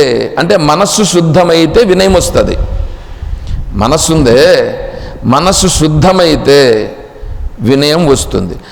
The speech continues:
ఆ మనస్సు శుద్ధమయ్యే మార్గంలో తీసుకెళ్తున్నాం ఇప్పుడు మిమ్మల్ని.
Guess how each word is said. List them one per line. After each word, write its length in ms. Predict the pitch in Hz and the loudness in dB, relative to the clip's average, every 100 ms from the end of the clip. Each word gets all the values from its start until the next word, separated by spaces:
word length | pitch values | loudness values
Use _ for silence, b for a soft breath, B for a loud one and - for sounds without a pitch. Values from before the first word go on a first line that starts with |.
| B - | B -2
ఆ 180 | 131 156 | 0 2
మనస్సు 460 | 160 170 202 208 | 0 0 0 0
శుద్ధమయ్యే 920 | 175 175 165 190 190 190 185 185 185 | 0 0 2 2 2 2 4 4 2
మార్గంలో 680 | 180 170 165 175 165 175 220 | 2 2 2 2 0 2 2
తీసుకెళ్తున్నాం 760 | 196 220 - 208 185 190 170 147 | 2 2 2 2 2 2 2 0
ఇప్పుడు 240 | 123 131 | 2 2
మిమ్మల్ని. 420 | 123 113 98 92 | 2 2 0 -4